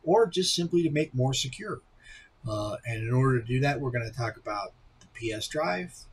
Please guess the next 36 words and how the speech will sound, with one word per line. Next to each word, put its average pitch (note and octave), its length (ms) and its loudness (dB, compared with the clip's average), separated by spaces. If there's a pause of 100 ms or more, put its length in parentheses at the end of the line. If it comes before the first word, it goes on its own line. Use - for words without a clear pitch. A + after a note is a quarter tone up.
(140)
set - 340 -6
location, E3+ 680 -2 (400)
get A#2+ 280 -2
item, C3+ 400 -2 (460)
and C3+ 300 -4
set - 340 -2 (100)
item F#2+ 360 -8
property. - 380 -14 (600)
So - 180 -8
if F2+ 120 -6
you're C3+ 100 2
ready, C#3 360 4 (760)
let's - 160 -14
get - 180 -12
right - 280 -12
to - 80 -20
it. - 100 -20 (1300)
All - 120 -6
right, - 260 -4 (440)
so - 220 0
let's G#3 240 2
go F#3 160 2
ahead D#3 160 2
and B2 120 -2
start B2+ 220 -2
talking B2+ 400 -2
about A2 420 -2
a - 40 -16
few B2+ 400 -4
things A2 380 -6
that F#2 120 -12
we're G2+ 160 -12
gonna F#2+ 100 -10
wanna F#2+ 320 -8
do. E2 260 -12 (360)
Uh, F2 280 -8